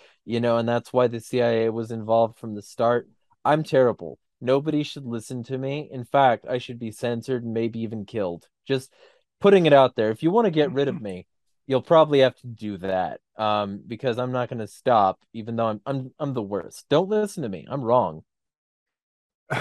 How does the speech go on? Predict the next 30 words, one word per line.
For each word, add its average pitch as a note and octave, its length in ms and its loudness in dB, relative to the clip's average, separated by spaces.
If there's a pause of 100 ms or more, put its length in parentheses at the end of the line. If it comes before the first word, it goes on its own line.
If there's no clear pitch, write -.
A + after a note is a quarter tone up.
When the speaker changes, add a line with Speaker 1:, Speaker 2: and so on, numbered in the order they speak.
(1200)
Speaker 2:
He's G3 160 4
being F3 180 4
facetious, B2+ 400 -4
guys. A2 300 2
Continue G#2+ 400 -4
listening, G#2+ 320 -6
please. G2+ 420 -8 (160)
Our G2 320 -2
lives A2+ 240 4
depend A2+ 260 -2
on F#2+ 120 -4
it. - 80 -10 (340)
Um, B2+ 380 6 (380)
Speaker 1:
Yeah, A#2 120 -2
Speaker 2:
so, E3 160 6
Speaker 1:
right? E3 220 4
Speaker 2:
<laughs> - 60 -16 (440)
Speaker 1:
And, A#3 420 2
Speaker 2:
um, C#3 220 10
Speaker 1:
and C#3 80 4
hit G3+ 160 2
that C3 200 4
donate. C3+ 400 2
We've C3+ 160 -6
got D#3 160 2
a B2 60 -4
fundraiser C3 600 -6
for A#2 120 -6
a A2 60 -6
documentary. C#3 800 -4